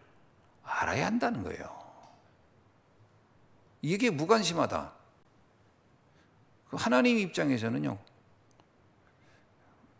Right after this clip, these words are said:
도저히 하나님 입장에서는, 하나님이 자기 자녀인데 자녀가 짐승처럼 살아보세요. 그 부모라도 진짜 그 뭐라고 할 수가 없는 거겠지.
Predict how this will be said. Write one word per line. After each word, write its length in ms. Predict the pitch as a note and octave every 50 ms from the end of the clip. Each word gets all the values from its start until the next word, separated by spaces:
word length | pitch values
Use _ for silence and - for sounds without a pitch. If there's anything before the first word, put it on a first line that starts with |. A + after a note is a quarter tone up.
| - _ _
도저히 880 | - - - D3 - A#2+ B2 A#2+ A#2 A2 G2+ F#2 - - - - - - - - - - - - - - _ _ _ _ - _ _ -
하나님 360 | - F#3 F#3+ G3+ F#3+ F3 D#3
입장에서는, 640 | D3 - D#3 C#3+ B2+ A2+ G2+ A#2 A#2 B2 A#2+ A2 - - - - - _ _ - -
하나님이 640 | - - G#3 G3+ G3 F#3 E3+ D#3+ D3 C#3 B2 A#2 G#2+ - - - - - - - _ _ _ _ _ -
자기 220 | - D3 D#3+ E3+
자녀인데 500 | - - - - A#2 D#3+ F3+ D#3 C3 A#2
자녀가 380 | - - - A2+ C3 C#3+ C3+ C3+
짐승처럼 800 | - - - E3 D#3+ F#3+ G3+ F3 C3+ - D3 C3 B2 A2 G#2
살아보세요. 680 | - B2 B2 A#2+ G#2+ G2 G2+ F#2 - - D#2+ E2 F#2 - - - _ -
그 100 | - -
부모라도 580 | - - B2+ C#3+ C#3 C3 B2 G#2 F#2 F#2+ E2+ E2 - - - - - - - - - - - -
진짜 360 | - - - G#2 - G2+ F2+
그 160 | E2+ E2+ E2+ E2+ - - - - - - -
뭐라고 260 | - G2 G#2+ G#2 F#2
할 160 | - - A2+ A2
수가 180 | - - C#4
없는 220 | C3+ - - A#2 A#2+
거겠지. 400 | - - G2 - - - -